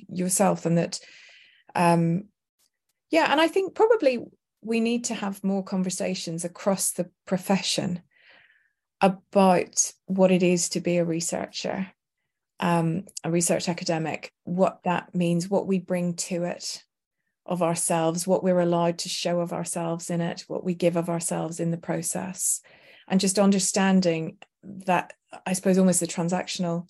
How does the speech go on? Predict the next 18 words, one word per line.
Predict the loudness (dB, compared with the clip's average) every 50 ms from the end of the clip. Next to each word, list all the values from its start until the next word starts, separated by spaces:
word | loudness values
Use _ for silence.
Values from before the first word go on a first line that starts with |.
| _ -4
nature | -4 -4 -4 -4 -6 -6 -4 -4 -6 -8 _ _ _ _ _ _ _ _ _ _ _ _
of | -2 -2 -2 -2 -10 -16 _ _ _ _ _ _
all | 2 4 6 4
of | 4 4
those | 4 2 4 4 2 0 0 -2 -4 -4 -2
interviews, | -2 -2 -2 -2 -8 -8 -6 -6 -6 -6 -6 -4 -2 -2 -2 -4 -8 _ _ _ _ _ _ _ _ _ _ _ _ _ _
so | -4 0 2 4 4 4
that | 4 2 0 -2 -8 _ _ _ _ _ _ -20 -20 _
we | -2 0 0 0 0
do | -2 0 2 2 2 2 0
better | 0 -2 -2 -2 -4 -2 0
understand | 0 0 0 0 -4 -6 -6 -6 -4 -4 -2 -4 -4
what's | -4 -6 -6 -8 -8
going | -6 -4 -2 -2 0 0
on | 0 0 -2
for | -4 -4 -6 -6 -6
us | -6 -6 -6
emotionally. | -6 -6 -6 -4 -6 -8 -10 -8 -8 -8 -10 -12 -14